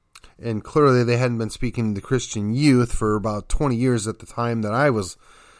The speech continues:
uh, going through all this. But all the music was inspired by Scripture and written to correspond with it, and he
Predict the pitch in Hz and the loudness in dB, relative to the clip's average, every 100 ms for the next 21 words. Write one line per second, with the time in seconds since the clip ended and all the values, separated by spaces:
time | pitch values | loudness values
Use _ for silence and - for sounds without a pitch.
0 | _ - 107 101 104 - 123 110 98 107 | _ -6 -2 -2 -4 -2 0 0 -2 -4
1 | 101 101 131 - - - _ - 165 - | -4 -2 -2 -4 -12 -20 _ 4 4 2
2 | _ _ - _ _ _ _ _ _ _ | _ _ -20 _ _ _ _ _ _ _
3 | _ _ _ _ _ _ _ _ _ _ | _ _ _ _ _ _ _ _ _ _
4 | _ _ _ _ _ _ _ _ _ _ | _ _ _ _ _ _ _ _ _ _
5 | _ _ _ _ - 196 180 170 180 160 | _ _ _ _ 0 2 4 4 4 2
6 | 143 139 123 98 - - - _ _ _ | 0 0 0 -4 -12 -20 -20 _ _ _
7 | _ - 123 - 151 143 135 117 117 - | _ -4 -2 2 4 4 4 0 -2 -4
8 | - 139 - 101 117 _ _ - 110 117 | -6 -6 -4 -4 -6 _ _ -6 -4 0
9 | 151 - 113 110 95 _ - 127 117 107 | -2 -2 -4 -4 -8 _ -6 -2 -2 -4
10 | - _ _ _ _ - 120 - - 143 | -8 _ _ _ _ -4 -2 -2 -4 0
11 | 156 143 98 - 113 127 - _ _ _ | 2 2 -2 -8 -10 -10 -14 _ _ _
12 | _ _ - 131 113 104 | _ _ -4 -2 -2 -6